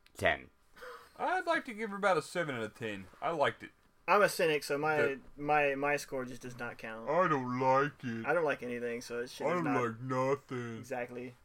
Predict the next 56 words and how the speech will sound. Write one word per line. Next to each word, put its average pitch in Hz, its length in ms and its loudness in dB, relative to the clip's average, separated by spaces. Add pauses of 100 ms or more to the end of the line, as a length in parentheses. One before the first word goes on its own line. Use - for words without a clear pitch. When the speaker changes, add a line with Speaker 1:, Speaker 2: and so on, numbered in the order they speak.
(200)
Speaker 1:
I 139 80 10
thought 208 160 6
it 202 60 6
was 185 140 0
pretty 160 220 2
good. 127 260 6 (240)
I'd 139 180 0
say 147 100 6
give 113 180 4
it 92 80 0
a 92 40 0
shot. 92 380 4 (160)
It's 123 180 -2
interesting 95 680 -4
in 104 140 0
what 104 140 8
it 90 100 0
does. 95 380 4
It's, - 420 -2
it's 139 240 -2
nice 165 280 4
to 143 80 -6
see 143 600 4 (160)
a 110 60 2
horror 131 360 8
movie 123 400 2
that 92 160 -4
doesn't 110 340 0
just 104 420 0 (120)
stick - 380 2
right 151 180 4
to 139 160 -2
the 110 600 6 (160)
idea 123 440 8
of 95 100 0
what 98 120 2
a 90 80 4
horror 80 340 0
movie 50 320 -14
is. - 320 -16
Speaker 2:
And 110 160 -8
the 107 160 -10
ending 135 500 -8 (140)
Speaker 3:
That's 165 160 -2
true. 240 140 4
The, 196 80 4
the 165 200 4
Speaker 2:
did 165 60 6
Speaker 3:
movie 226 240 10
had 175 280 4
balls 165 440 6
to 147 60 -2
Speaker 2:
suck. 139 100 6
Speaker 3:
tell 160 140 4
its 143 100 -4
narrative. 143 400 -2